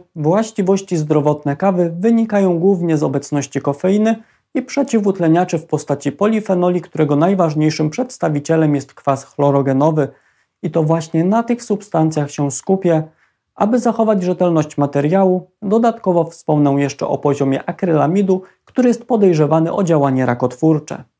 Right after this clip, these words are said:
Przejdźmy zatem do konkretów. W dwa tysiące dwunastym roku na łamach czasopisma Food Chemistry, czyli jednego z najbardziej renomowanych czasopism na świecie, została opublikowana praca, w której podjęto się analizy zawartości kwasu chlorogenowego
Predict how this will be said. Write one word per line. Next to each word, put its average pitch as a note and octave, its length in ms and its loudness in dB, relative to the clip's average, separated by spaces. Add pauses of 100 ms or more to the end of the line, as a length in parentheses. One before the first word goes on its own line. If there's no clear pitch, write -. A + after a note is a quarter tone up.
(140)
Przejdźmy A#3+ 420 2
zatem F3 320 2
do C#3 100 2
konkretów. D3 680 0 (200)
W D3+ 100 -6
dwa C#3+ 240 0
tysiące A3 520 -2
dwunastym D#3+ 580 2
roku D#3 260 2
na D3 120 2
łamach C3+ 340 -2
czasopisma F#3+ 680 -4
Food - 280 -6
Chemistry, G3 640 0 (260)
czyli E3+ 180 -2
jednego G3+ 400 -2
z F#3 60 -6
najbardziej D#3+ 540 0
renomowanych E3 640 2
czasopism C3+ 560 -4
na G3 120 2
świecie, G3+ 520 -2 (380)
została A3 520 0
opublikowana F#3 720 0
praca, F#3 420 -2
w - 80 -20
której E3+ 260 -2
podjęto G3+ 580 0
się D#3+ 160 -4
analizy D#3 500 0
zawartości C3 640 -2
kwasu C3+ 320 -4
chlorogenowego F3 920 0